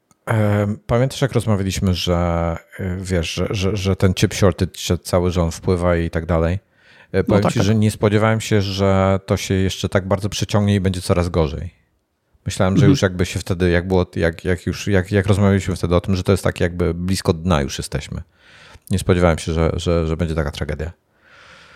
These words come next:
Speaker 1: No, z niektórymi rzeczami jest lepiej, z niektórymi rzeczami jest gorzej. Na przykład gdzieś tam ostatnio, e, widziałem jakieś, e, informacje na temat mo-, motoryzacyjne, że,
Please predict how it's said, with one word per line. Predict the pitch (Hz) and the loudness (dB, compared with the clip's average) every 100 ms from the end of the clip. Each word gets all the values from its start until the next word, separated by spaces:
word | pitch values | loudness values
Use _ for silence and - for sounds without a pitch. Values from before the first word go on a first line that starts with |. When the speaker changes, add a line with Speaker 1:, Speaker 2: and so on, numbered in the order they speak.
| _ - 160 156 123 | _ -2 0 2 2
Speaker 1:
No, | 120 131 | 2 0
z | - | 0
niektórymi | 147 - 143 139 | 0 0 0 2
rzeczami | 127 131 | 2 0
jest | 113 120 | 0 0
lepiej, | 113 120 104 | 0 0 2
z | |
niektórymi | 107 - 104 107 | 0 0 0 2
rzeczami | 98 92 101 | 0 0 0
jest | 92 85 | 0 0
gorzej. | 95 92 87 87 | 0 0 2 0
Na | 85 | 0
przykład | 101 90 | 0 0
gdzieś | 95 | 0
tam | - 90 | 0 0
ostatnio, | - 90 92 87 85 85 85 | 0 0 2 2 2 0 0
e, | 87 | 0
widziałem | 85 90 87 | 0 0 0
jakieś, | 85 - 82 - 95 | 0 -2 -4 -2 0
e, | 87 | 0
informacje | 87 92 98 85 - | 0 0 0 0 0
na | 82 | 0
temat | 82 80 | 0 0
mo-, | 90 87 | 0 0
motoryzacyjne, | 92 85 87 85 87 92 82 82 | 0 0 0 0 -2 0 0 0
że, | 80 85 78 80 | 0 -2 0 0